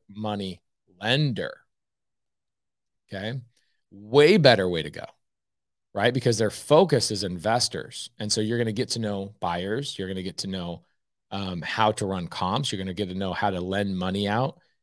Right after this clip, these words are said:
and why you would lend money on a deal. Like, a lot of people buy, buy deals wrong, and hard money lenders, if you work for a hard money lender, you get to learn where people bought things wrong.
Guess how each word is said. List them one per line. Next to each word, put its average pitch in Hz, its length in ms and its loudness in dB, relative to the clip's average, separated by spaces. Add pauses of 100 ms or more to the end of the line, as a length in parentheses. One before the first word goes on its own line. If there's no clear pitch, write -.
(220)
and 101 220 -4
why 95 200 4
you 107 160 2
would 101 120 2
lend 98 240 -2
money 95 240 -2
on 95 80 -4
a 85 80 -4
deal. 92 320 -2
Like, 87 300 -2 (300)
a - 40 -6
lot 110 160 4
of 110 60 -2
people 107 280 0
buy, 101 440 0
buy 101 220 -2
deals 98 300 0
wrong, 95 380 -4
and 104 100 -4
hard 104 260 -2
money 101 220 -2
lenders, 104 340 -2
if 95 120 -10
you 110 100 0
work 101 200 -4
for 95 80 -4
a - 20 -4
hard 95 160 -6
money 117 180 -2
lender, 98 220 -4
you 95 140 -4
get 107 80 0
to 92 80 -6
learn 95 400 -4
where 95 260 -2
people 92 300 -8
bought 92 280 -4
things 87 280 -10
wrong. 104 360 -2